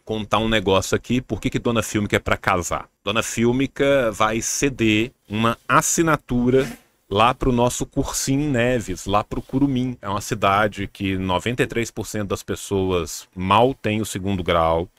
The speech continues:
né? Segunda cidade mais violenta pra mulheres, uma cidade muito pobre. É um local onde as pessoas têm muito pouco acesso à cultura. Vamos fazer sessões de cinema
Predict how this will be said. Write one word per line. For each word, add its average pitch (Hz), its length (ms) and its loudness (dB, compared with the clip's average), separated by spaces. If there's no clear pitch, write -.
né? 85 300 2
Segunda 107 460 -2
cidade 107 380 2
mais 104 180 0
violenta 95 340 -2
pra 95 140 -6
mulheres, 90 400 0
uma 90 60 -6
cidade 98 240 -2
muito 107 240 -4
pobre. 95 560 4
É 98 100 -6
um 113 100 -2
local 123 340 4
onde 123 100 0
as 120 80 -4
pessoas 117 300 -2
têm 123 120 -2
muito 120 180 -4
pouco 120 200 -2
acesso 120 640 -4
à 113 260 0
cultura. 110 760 -6
Vamos 113 280 -8
fazer 113 760 0
sessões 147 760 -4
de 151 120 -8
cinema 120 720 -4